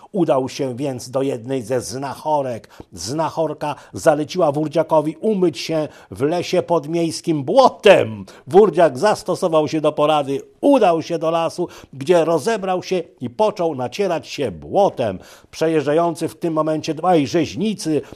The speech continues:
sądząc, że mają do czynienia z obłąkanem, pomimo usilnych protestów skrępowali go powrozami i odwieźli do lecznicy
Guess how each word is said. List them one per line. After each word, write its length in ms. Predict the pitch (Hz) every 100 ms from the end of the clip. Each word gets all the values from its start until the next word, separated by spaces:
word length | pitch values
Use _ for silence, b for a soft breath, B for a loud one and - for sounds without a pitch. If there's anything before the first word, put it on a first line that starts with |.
| B
sądząc, 560 | - 165 139 156 131
że 160 | 117 160
mają 300 | 165 151 139
do 100 | 151
czynienia 460 | - 165 160 156 143 B
z 80 | -
obłąkanem, 1120 | 180 143 160 151 135 - 233 233 226 214 208 - B
pomimo 340 | 165 190 185
usilnych 600 | 175 202 - 233 202 190
protestów 600 | - 185 196 196 196 -
skrępowali 880 | - - 202 247 208 208 220 214 196
go 160 | 180 180
powrozami 960 | - 240 196 202 208 175 196 180 170 156 B -
i 140 | 190
odwieźli 600 | 165 131 185 208 139 165 - B
do 140 | 139
lecznicy 580 | 147 139 180 220 185 160